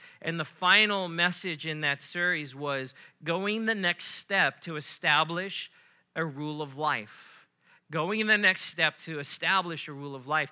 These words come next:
And we learned about how in order to, to thrive in our emotional health and our spiritual health, we need a plan, right? Any, any planners in the room? Anyone you're like, "I gotta,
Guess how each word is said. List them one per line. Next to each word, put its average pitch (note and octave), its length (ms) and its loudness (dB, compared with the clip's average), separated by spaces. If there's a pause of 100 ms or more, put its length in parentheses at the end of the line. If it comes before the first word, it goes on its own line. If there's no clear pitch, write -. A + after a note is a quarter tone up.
(220)
And D#3+ 80 -8
we E3+ 120 0
learned G#3 260 0
about E3+ 280 2
how D#3+ 360 2 (220)
in F#3 180 -2
order G#3+ 300 0
to, G3+ 240 -4
to F3+ 200 -10 (140)
thrive F3+ 640 6
in F3+ 120 0
our E3 220 6
emotional E3+ 640 -2
health F3 300 -2
and D#3+ 80 -8
our C#3 120 -6
spiritual G3 640 -6
health, D3 260 -4 (420)
we G3+ 180 2
need A3 220 2
a B3+ 80 2
plan, E3 640 2 (960)
right? D#3 340 6
Any, G#3 340 2
any G3+ 200 -4
planners F3+ 600 6
in G3 120 -2
the G3 100 -2
room? G3 400 -2 (440)
Anyone F#3 320 8
you're F3 140 10
like, E3+ 320 10
"I D#3+ 120 8
gotta, F3 360 10